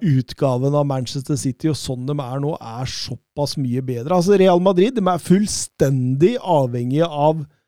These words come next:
noen få punkter. Og det er Vinicius Junior,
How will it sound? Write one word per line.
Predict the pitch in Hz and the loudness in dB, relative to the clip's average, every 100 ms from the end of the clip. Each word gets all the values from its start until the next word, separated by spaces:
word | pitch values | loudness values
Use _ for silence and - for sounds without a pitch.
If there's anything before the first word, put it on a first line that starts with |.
| _ _ - | _ _ -4
noen | 165 165 | -2 0
få | 147 151 | 2 2
punkter. | 151 147 120 - 160 - _ _ _ _ _ _ - | 2 -2 -4 -6 -8 -8 _ _ _ _ _ _ -6
Og | 156 | 0
det | 160 165 | 2 2
er | 135 147 151 | 2 0 0
Vinicius | 147 147 143 151 143 | 0 0 0 0 0
Junior, | 147 143 208 | 2 2 2